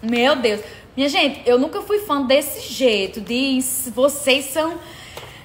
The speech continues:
vocês são como eu, mas eu, vocês são eufóricos, vocês são animados, vocês são muito ativos. Eu, amigos nisso.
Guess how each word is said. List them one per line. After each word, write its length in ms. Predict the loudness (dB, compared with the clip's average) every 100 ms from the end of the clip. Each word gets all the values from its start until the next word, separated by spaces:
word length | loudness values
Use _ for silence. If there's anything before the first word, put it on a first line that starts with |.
| -20 -20 -18
vocês 240 | 0 2
são 140 | 2 -2
como 300 | -2 2 4
eu, 160 | 4
mas 200 | 4 2
eu, 340 | 6 6 4 -4
vocês 280 | -6 -2 0
são 120 | 2
eufóricos, 600 | 0 0 2 4 4 2 -4
vocês 160 | -2
são 100 | 2
animados, 520 | 2 2 0 -2 -2
vocês 120 | -2 0
são 160 | 0
muito 920 | 2 0 -2 -4 -6 -2 -2 -2 -2 -6 -12 -20 -20 -20 -2
ativos. 800 | -2 -2 -4 -2 -2 -6 -10 -8
Eu, 160 | -4 0
amigos 720 | 2 2 2 -2 -6 -8 -8 -2
nisso. 540 | 0 0 -2 -8 -12